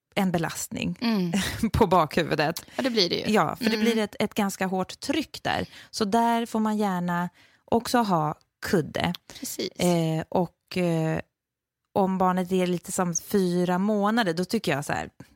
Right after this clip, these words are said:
Speaker 1: sluta med babysitter då.
Speaker 2: Mm.
Speaker 1: Eh, faktiskt. Det kanske låter tråkigt, men där kan ju barnet börja ligga mer på mage.
Speaker 2: Mm.
Speaker 1: Och när man tränar magläge, eh, för att avlasta huvudet, inte för att så mycket träna styrka, men när man gör det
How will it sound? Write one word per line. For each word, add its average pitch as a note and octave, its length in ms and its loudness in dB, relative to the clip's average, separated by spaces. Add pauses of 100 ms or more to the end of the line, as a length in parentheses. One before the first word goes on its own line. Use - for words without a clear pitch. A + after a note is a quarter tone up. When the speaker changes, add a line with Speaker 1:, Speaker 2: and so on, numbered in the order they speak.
Speaker 1:
sluta F3+ 400 -4
med F3+ 140 -2
babysitter - 440 -8
då. - 200 -4 (240)
Speaker 2:
Mm. A3+ 340 -2
Speaker 1:
Eh, E3 140 2
faktiskt. - 420 -2
Det G3 80 0
kanske F3+ 220 2
låter F3 220 0
tråkigt, F3 420 0
men F3+ 160 -2
där F#3+ 160 2
kan G#3 180 -2
ju F#3+ 80 0
barnet D#3 320 -2
börja D#3+ 260 0
ligga E3 540 0 (200)
mer - 160 -2
på - 120 -4
mage. - 420 -4
Speaker 2:
Mm. F#3 260 -4 (200)
Speaker 1:
Och G#3+ 180 0
när G3+ 160 2
man G3 220 0
tränar G#3+ 420 2
magläge, D#3 800 0 (460)
eh, E3+ 120 0
för G#3 440 4
att G3 140 0
avlasta D#3 440 0
huvudet, F3 500 0
inte F3 280 -2
för D#3+ 160 -2
att D3 220 -4
så - 140 -6
mycket D3+ 460 -6
träna D3+ 300 -6
styrka, F3+ 500 -4 (380)
men G3+ 220 0
när G3 140 0
man G3 180 0
gör A#3 260 0
det E3 360 -2